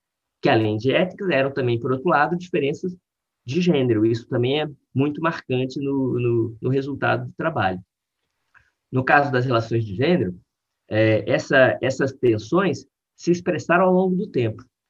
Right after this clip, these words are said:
Os clubes do final do século dezenove tinham um padrão sempre que era da, é, da, da formação de diretorias masculinas. Os clubes, sendo dançantes e sendo familiares, eles eram clubes compostos por homens e mulheres, óbvio. Mas os primeiros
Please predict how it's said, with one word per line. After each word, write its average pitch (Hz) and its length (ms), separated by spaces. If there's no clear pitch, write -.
Os - 120
clubes 170 220
do 156 80
final 120 300
do 113 60
século 110 320
dezenove 110 520
tinham 131 280
um 127 60
padrão 123 520
sempre 170 440
que 139 120
era 147 200
da, 147 320
é, 127 320
da, 131 180
da 131 180
formação 139 480
de 143 120
diretorias 135 600
masculinas. 156 760
Os - 160
clubes, 175 400
sendo 139 280
dançantes 113 540
e 139 60
sendo 123 240
familiares, 107 720
eles 117 200
eram 131 180
clubes 131 280
compostos 175 520
por 160 100
homens 160 240
e 190 40
mulheres, 139 440
óbvio. 90 440
Mas 175 160
os 208 120
primeiros 113 420